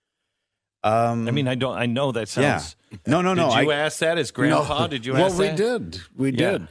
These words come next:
Speaker 2: I mean
Speaker 3: Seth has always had, and Jennifer, obviously, a real love for kids. And then it was just sort of like they realized. H-, how did you make that transition, son?
Speaker 1: Well, I would say we were,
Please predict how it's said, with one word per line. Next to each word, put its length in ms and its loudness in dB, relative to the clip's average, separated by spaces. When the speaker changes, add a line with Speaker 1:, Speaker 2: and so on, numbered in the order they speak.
Speaker 2:
I 60 -4
mean 220 -2
Speaker 3:
Seth 320 0
has 180 2
always 460 -2
had, 480 -2
and 320 -2
Jennifer, 480 -2
obviously, 560 -4
a 100 -4
real 540 -2
love 340 -2
for 180 -8
kids. 600 -6
And 220 0
then 480 0
it 180 -4
was 180 -4
just 260 -4
sort 260 -4
of 300 -8
like 300 -4
they 120 -2
realized. 800 -6
H-, 60 -10
how 120 0
did 220 -2
you 60 2
make 220 -2
that 180 -4
transition, 580 -6
son? 400 -16
Speaker 1:
Well, 120 -4
I 60 0
would 140 -4
say 320 0
we 220 -6
were, 440 -4